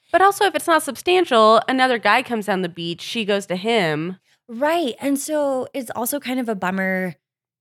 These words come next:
Speaker 2: I think this show capitalizes on those hot and heavy moments without, and, and it, not without, but it's hard for people to also see the other side of, like,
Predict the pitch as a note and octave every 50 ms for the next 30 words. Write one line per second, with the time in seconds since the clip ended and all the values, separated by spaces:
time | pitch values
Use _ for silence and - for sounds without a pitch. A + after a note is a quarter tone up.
0 | _ _ _ _ _ _ _ _ _ A3+ A3 A3 A#3 A#3+ A3+ B3 A3+ A3 - -
1 | - F#3+ F3 F3 F3 F3 F3 E3+ E3+ E3+ E3 E3 E3 D#3+ D#3+ D#3+ - _ _ -
2 | - D#3+ D#3+ - D#3+ E3+ D#3+ D#3 D3+ D3+ D3+ D3 D3+ D3+ C#3+ - D3 D#3+ D#3+ D#3
3 | D3+ D3+ D3+ D#3 - - D3+ - D3 D#3 D3+ D#3+ D3 D#3 D3+ D3+ C#3+ C#3 C#3+ C#3
4 | C3+ C3 C3 B2+ - - - _ E3+ E3 - _ - D#3 D#3 D3+ D3+ D3+ D3 -
5 | _ _ _ - - _ _ _ _ _ _ _ _ _ _ _ _ _ _ F#3+
6 | F#3+ F#3+ - - G3+ F#3 F3 D#3 - _ - G3 A3 A3 G3 G3 E3+ E3+ D#3 D#3+
7 | C#3+ C3 D#3 D#3+ D#3 D#3+ D#3 - - F3+ E3+ E3 - F3+ D#3 - - E3 - E3
8 | D#3 D3+ D3+ - - - C#3+ D3+ C#3 - D#3 D3+ - - D#3 D3 D3+ D3 C#3 C3+
9 | C#3 C#3 - D3+ C#3 C#3+ C#3 D3 D3 D3+ C#3+ C3 C#3 B2 _ _